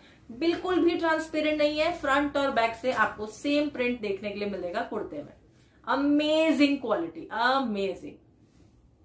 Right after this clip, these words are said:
बहुत ज्यादा ही अच्छा है, बहुत ज्यादा अच्छा। इसके साथ में आपको कॉटन मटेरियल का दुपट्टा मिल जाता है और आपको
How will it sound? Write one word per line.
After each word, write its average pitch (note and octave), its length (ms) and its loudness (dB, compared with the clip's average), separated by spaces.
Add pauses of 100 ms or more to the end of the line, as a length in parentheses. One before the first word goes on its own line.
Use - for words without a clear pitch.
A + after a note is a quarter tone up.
(880)
बहुत C4 460 6
ज्यादा A3 320 2
ही D#4 240 4
अच्छा - 300 -2
है, F3+ 220 -8
बहुत A3+ 320 0
ज्यादा G#3 220 4
अच्छा। - 320 -8 (380)
इसके G#3+ 220 -2
साथ A#3 300 4
में C#4+ 100 2
आपको C4 220 2
कॉटन C4 460 0
मटेरियल C4+ 380 0
का C4+ 140 0
दुपट्टा G#3 520 -2
मिल A#3 200 0
जाता A#3+ 300 4
है C4 200 -2 (640)
और A3+ 200 4
आपको A#3+ 380 2